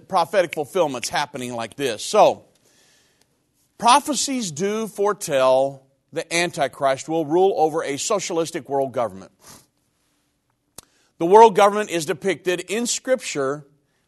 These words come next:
as a seven-headed, ten-horned beast.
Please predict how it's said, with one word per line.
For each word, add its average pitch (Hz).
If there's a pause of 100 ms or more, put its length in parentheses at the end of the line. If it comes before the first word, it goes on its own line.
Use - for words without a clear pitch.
(300)
as 156
a 147
seven-headed, 165
ten-horned 156 (300)
beast. 113